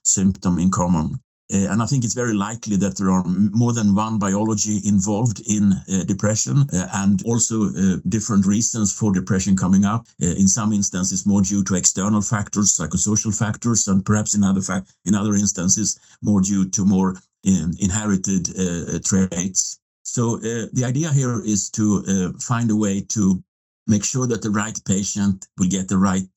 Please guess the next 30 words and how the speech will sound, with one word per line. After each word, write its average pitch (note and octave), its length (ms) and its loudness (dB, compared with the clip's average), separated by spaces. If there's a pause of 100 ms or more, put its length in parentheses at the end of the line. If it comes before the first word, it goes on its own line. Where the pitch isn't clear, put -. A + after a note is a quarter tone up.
medication. F#2 800 0 (160)
And B2 120 2
in C3+ 80 2
order F3+ 180 0
to F3+ 100 -4
do B2 220 0
that, G#2 360 -4
I F#2+ 100 2
think A#2 220 -2
there G#2 120 0
are G2 60 2
three, A#2 640 -2 (360)
um, F#2 480 0
boxes, G#2 640 -2
uh, - 40 -12
<laughs> - 200 -10 (160)
that - 140 0
need G2 140 4
to F#2+ 80 0
be F#2 120 0
ticked, G2+ 320 -6
if F#2 120 -2
I F2+ 40 0
use F#2+ 260 0
that F#2 180 -4
expression. F#2 600 -2 (600)
First D#3+ 300 -2
of D#3 60 -2
all, B2 320 0
uh, G2+ 320 -2